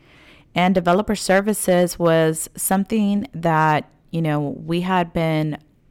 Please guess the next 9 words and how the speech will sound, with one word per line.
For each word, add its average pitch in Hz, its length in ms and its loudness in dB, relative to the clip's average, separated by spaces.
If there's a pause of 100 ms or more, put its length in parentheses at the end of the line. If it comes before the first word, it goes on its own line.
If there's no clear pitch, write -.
(100)
working 165 360 -2
on 160 300 -2
for 147 200 -2
months, 151 460 0
I 160 80 2
would 175 180 -2
say 165 140 -2
even 151 420 -4
years. 156 800 -2